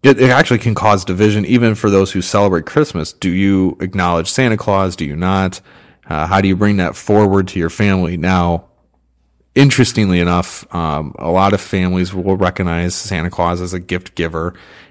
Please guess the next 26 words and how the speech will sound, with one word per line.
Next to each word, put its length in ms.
And, 1040
you 100
know, 260
because 320
it's 240
just 380
about 160
every 260
Christmas 500
movie 320
out 300
there, 360
there's 240
a 80
Santa 380
Claus 540
type 340
character 440
in 200
it 320
and 220
or 220
Santa 240
Claus 280
in 100
it. 160